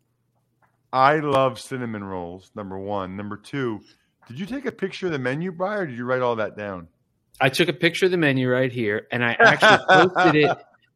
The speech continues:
Speaker 2: I posted it on our Slack channel on the, uh, on the page that says press, press box food.
Speaker 1: I love it. Thank you, Bri. I
Speaker 2: You're welcome.
Speaker 1: love it. We're getting, by the way, you gotta be a Tuckheads member, okay?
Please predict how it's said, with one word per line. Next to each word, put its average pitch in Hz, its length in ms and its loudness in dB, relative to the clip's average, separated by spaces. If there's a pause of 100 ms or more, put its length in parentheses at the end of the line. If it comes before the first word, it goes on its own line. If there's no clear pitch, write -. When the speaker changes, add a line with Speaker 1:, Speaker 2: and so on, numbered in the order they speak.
(160)
Speaker 2:
I 139 140 2
posted 180 600 0
it 143 220 -2
on 139 240 -2
our 131 380 -2
Slack 147 400 -6
channel 117 480 -6
on 117 220 -4
the, 110 380 -6
uh, 104 400 -4 (300)
on 123 140 -6
the - 80 -8
page 120 400 -4
that 127 120 -8
says 127 220 -6
press, - 280 -10 (260)
press 175 180 -8
box - 300 -20
food. 87 180 -18 (240)
Speaker 1:
I 247 240 4
love 330 440 4
it. 226 220 4
Thank 262 300 2
you, 233 100 -8
Bri. 156 220 -4
I 233 380 4 (320)
Speaker 2:
You're 156 100 6
welcome. 156 120 2
Speaker 1:
love 285 280 -2
it. 185 220 -4 (640)
We're 190 200 0
getting, 214 340 0 (100)
by 220 140 2
the 247 80 6
way, 240 140 2
you 190 160 -6
gotta 226 300 -2
be 269 180 -6
a 202 60 -2
Tuckheads 131 800 -8
member, 90 500 -16 (160)
okay? 123 460 -8